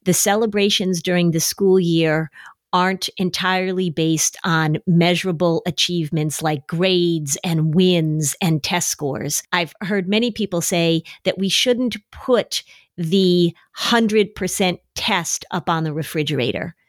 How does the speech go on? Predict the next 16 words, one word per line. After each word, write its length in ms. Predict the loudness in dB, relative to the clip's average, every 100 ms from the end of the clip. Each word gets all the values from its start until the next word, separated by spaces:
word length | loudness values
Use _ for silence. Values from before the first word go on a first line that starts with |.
| -2
that 160 | -2 0
we 100 | 0
want 240 | 2 2
to 60 | 2
make 180 | 2
sure 420 | 0 0 2 2 0
that 180 | 0 0
you 140 | 2 2
are 100 | 2
looking 340 | 0 0 -2
for 160 | 0 -2
opportunities 800 | -2 -4 -6 -4 -2 -2 -2 -4
to 140 | -4
celebrate 720 | -2 0 0 2 2 2 0
your 160 | 2 0
children, 640 | 0 0 0 0 0 -2